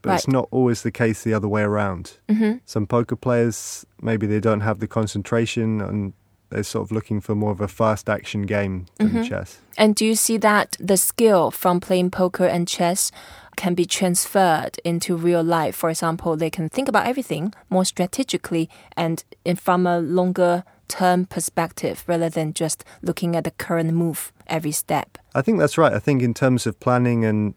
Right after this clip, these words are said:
Speaker 1: looking at things in a strategic way, I think it should have some benefits. I don't know if there's any research into that, but I would imagine it's, yeah, it should be very, very useful.
Speaker 2: Right. And then you plan to continue playing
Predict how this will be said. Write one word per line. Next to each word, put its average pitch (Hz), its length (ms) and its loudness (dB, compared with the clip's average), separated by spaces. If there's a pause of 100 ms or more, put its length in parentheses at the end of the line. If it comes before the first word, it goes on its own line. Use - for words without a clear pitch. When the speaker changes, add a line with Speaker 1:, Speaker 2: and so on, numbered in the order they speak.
(100)
Speaker 1:
looking 117 260 -2
at 101 80 -8
things 110 640 -2 (360)
in 117 140 2
a 113 60 2
strategic 110 520 -2
way, 101 360 0
I 107 100 -6
think 139 260 -2 (640)
it 117 120 0
should 127 260 2
have 110 200 -2
some 110 160 -4
benefits. 120 720 -4 (360)
I 120 60 -6
don't 117 160 2
know 113 100 2
if 107 80 -6
there's 113 200 -2
any 113 140 0
research 143 480 -4
into 147 240 -4
that, 147 200 -4
but 120 220 -4
I 107 100 -4
would 107 120 -2
imagine 110 460 -2
it's, - 420 -12 (580)
yeah, 117 140 0
it 95 100 -6
should 113 160 -4
be 110 100 -2
very, 104 280 0 (120)
very 107 220 0
useful. 101 420 -6 (140)
Speaker 2:
Right. - 240 2 (140)
And 190 160 4
then 196 200 6
you 202 100 4
plan 190 280 2
to 190 180 4
continue 185 460 2
playing 180 460 2